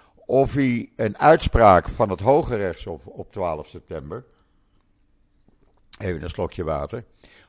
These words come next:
of hij die zal eerbiedigen. Eh,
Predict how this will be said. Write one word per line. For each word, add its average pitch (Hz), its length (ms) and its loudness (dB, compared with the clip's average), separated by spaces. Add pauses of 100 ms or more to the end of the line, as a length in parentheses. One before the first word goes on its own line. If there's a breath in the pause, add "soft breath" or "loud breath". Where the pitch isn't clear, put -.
of 131 160 0
hij 147 80 -4
die 127 140 -2
zal 120 360 4
eerbiedigen. 107 800 0 (1000 soft breath)
Eh, 113 500 4